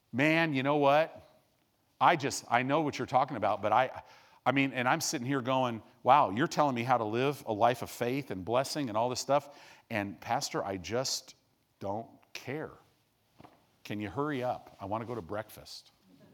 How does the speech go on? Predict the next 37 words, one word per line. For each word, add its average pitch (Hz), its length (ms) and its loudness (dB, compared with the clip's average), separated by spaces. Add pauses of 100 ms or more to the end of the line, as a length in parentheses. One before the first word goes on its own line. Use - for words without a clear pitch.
(960)
Right? 117 160 -2
I, 117 100 0
the 113 140 2
only 151 160 2
reason 151 240 0
why 135 120 0
I'm 117 60 -4
here 139 260 -2
is - 100 -6
'cause, 104 320 -6
you 113 80 -6
know, 127 140 -8
it's - 160 -10
Sunday 120 320 -6
and 117 80 -10
I - 20 -8
probably 107 300 -10
should 95 160 -12
go 101 80 -8
to 95 80 -12
church. - 560 -16 (1200)
Right? 107 300 -4 (840)
It 170 160 0
doesn't 233 280 4
matter. 208 200 4 (200)
God's 233 340 8
not 226 180 6
moved 233 280 8
by 110 160 6
that. 80 360 -8 (2500)
Don't 240 400 6
you 285 160 8
be 220 160 2
moved 147 320 2
by 107 160 6
that 98 260 0
lie. 80 360 -4